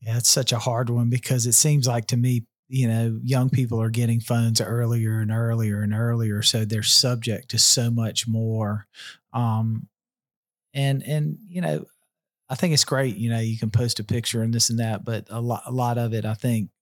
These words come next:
really has, has probably created more issues than it, it's actually s-, solved <laughs> in all of it.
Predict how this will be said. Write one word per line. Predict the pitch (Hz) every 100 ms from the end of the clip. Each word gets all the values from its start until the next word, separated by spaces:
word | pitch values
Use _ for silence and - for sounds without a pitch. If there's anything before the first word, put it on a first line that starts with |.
| _
really | 120 123 120 113
has, | 117 110 - - _
has | 113 107 104 107 - - - - - - _
probably | - 135 123
created | - 139 127 120 107
more | 117 117 117 110 104 - 135
issues | 131 - 117 113 107
than | - 120 113
it, | 110 - _
it's | 113 110 120
actually | 113 - - 107
s-, | 107 -
solved | - - 120 123 117 113 113 - 160 120 -
<laughs> | - - - -
in | 147
all | 135 147 135
of | 123 120
it. | 113